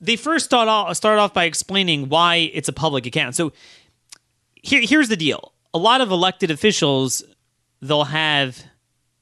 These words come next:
a private account because they just simply started out with it, or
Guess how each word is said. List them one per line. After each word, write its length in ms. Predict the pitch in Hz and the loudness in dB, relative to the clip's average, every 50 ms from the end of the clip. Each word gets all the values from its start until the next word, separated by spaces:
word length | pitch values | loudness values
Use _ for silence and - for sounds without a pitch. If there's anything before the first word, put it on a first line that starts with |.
| _ _ _ _ _ _ - | _ _ _ _ _ _ -8
a 60 | 113 | -8
private 360 | - - 165 156 151 139 139 | -4 -2 0 0 0 -2 -4
account 440 | 135 - 139 127 113 117 139 160 - _ _ _ _ _ _ _ _ _ | -8 -10 -10 -12 -10 -10 -10 -12 -14 _ _ _ _ _ _ _ _ _
because 380 | 151 143 135 - 143 135 123 117 | -10 -10 -6 -2 -2 -2 -2 0
they 360 | 123 135 131 127 117 107 - _ _ _ _ | 0 0 0 0 -2 -8 -16 _ _ _ _
just 180 | - - 147 - | -12 -10 -6 -4
simply 260 | 220 196 151 135 120 | -4 -4 -4 -4 -6
started 360 | - - 175 175 170 147 131 | -4 0 2 2 2 2 2
out 220 | 127 131 135 113 | 0 -2 -2 -2
with 160 | 113 104 - 107 | -6 -10 -12 -10
it, 260 | 104 - - _ _ _ _ _ _ _ _ _ _ _ _ _ _ _ _ _ _ _ _ _ _ _ _ _ - | -10 -10 -12 _ _ _ _ _ _ _ _ _ _ _ _ _ _ _ _ _ _ _ _ _ _ _ _ _ -4
or 340 | - 165 170 165 165 - | -2 2 2 2 2 0